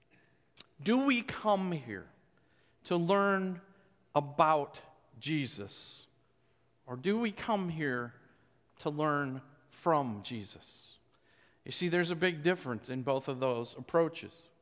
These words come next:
If we would say we come here to learn about Jesus, then we're saying Jesus is a historical figure. We can look at the scriptures and see all about him, all the things that he did,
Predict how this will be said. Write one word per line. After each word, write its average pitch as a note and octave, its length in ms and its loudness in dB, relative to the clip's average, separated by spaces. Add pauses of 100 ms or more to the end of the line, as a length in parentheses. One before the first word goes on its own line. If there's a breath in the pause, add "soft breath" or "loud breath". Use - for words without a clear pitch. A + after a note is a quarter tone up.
(500 loud breath)
If G#3+ 180 4
we A#3+ 120 2
would A3 200 4
say G#3+ 220 4
we G3+ 220 0
come G#3+ 360 2
here G3+ 300 2
to G3 160 -2
learn F#3 560 2
about D#3+ 540 4
Jesus, D#3 500 -2
then F#3+ 240 2
we're G3+ 120 0
saying G3+ 420 0 (240 loud breath)
Jesus A3 480 2
is G3+ 400 4
a F#3 100 4
historical G3 680 2
figure. G3 420 2
We A3 160 0
can G#3 220 0
look A#3+ 280 2
at F#3 120 -4
the F3 80 -6
scriptures F#3 680 -4 (240 loud breath)
and F#3+ 140 2
see G#3+ 320 2
all A3 480 8
about G3 400 4
him, D3+ 240 2
all G3 260 6
the F#3+ 160 -4
things G#3 520 0
that F#3+ 180 2
he G3 180 -4
did, F#3+ 380 4